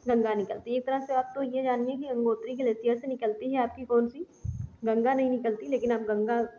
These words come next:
भागीरथी नदी का ही नाम आगे चल के जब अलकनंदा और भागीरथी एक में मिलती है तो इन्हीं का नाम होता है कौन सा, गंगा। तो इसलिए इनको गंगोत्री से ही गंगा का उद्गम बताया जा सकता है, लेकिन वहाँ से वास्तव में निकलती है भागीरथी के नाम से।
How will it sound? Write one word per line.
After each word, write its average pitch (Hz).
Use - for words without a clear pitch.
भागीरथी 208
नदी 233
का 233
ही 220
नाम 208
आगे 202
चल 214
के 247
जब 220
अलकनंदा 233
और 247
भागीरथी 214
एक 220
में 247
मिलती 233
है 254
तो 254
इन्हीं 226
का 247
नाम 226
होता 214
है 240
कौन 220
सा, 262
गंगा। 214
तो -
इसलिए 233
इनको 220
गंगोत्री 214
से 247
ही 214
गंगा 202
का 208
उद्गम 202
बताया 196
जा 214
सकता 226
है, 277
लेकिन 240
वहाँ 214
से 240
वास्तव 208
में 277
निकलती 240
है 302
भागीरथी 226
के 208
नाम 185
से। 180